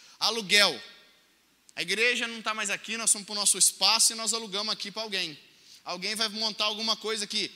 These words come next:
Ele vendeu zero reais, nós vamos cobrar o aluguel dele?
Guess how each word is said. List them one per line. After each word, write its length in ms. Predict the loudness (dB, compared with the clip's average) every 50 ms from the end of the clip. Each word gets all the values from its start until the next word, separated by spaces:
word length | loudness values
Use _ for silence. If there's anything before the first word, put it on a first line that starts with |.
| -14 -20 -20 -12 -6
Ele 200 | -4 -4 -2 -2
vendeu 360 | -4 -4 -4 -4 -2 -2 0
zero 260 | 0 2 2 2 2
reais, 640 | 2 2 4 4 6 6 4 4 2 0 0 0 -2 -6 -12 -20 _ _
nós 140 | 0 4 4
vamos 160 | 4 4 2
cobrar 200 | -2 -2 0 0
o 20 | 0
aluguel 260 | 0 0 0 -2 0
dele? 320 | 0 2 2 0 0 -4